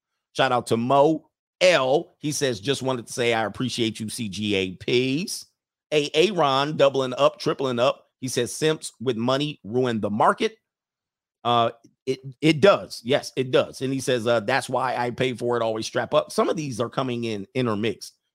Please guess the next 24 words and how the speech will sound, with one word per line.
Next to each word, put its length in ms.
And 100
he 60
says, 220
"Why 160
don't 220
you 80
move 300
out 140
of," 140
okay, 340
he 140
already 180
got 200
that 180
one. 160
"Tell 200
them 200
more 320
about 420
the 80
Passport 680
free 240
agent, 360
bro. 420